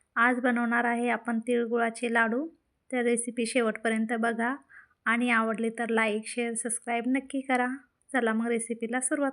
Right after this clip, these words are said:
करू. तर साहित्य दाखवते.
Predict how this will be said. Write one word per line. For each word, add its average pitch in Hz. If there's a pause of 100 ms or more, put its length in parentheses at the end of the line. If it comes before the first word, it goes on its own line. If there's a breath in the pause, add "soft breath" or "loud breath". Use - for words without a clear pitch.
करू. 254 (3000)
तर 262
साहित्य 247
दाखवते. 233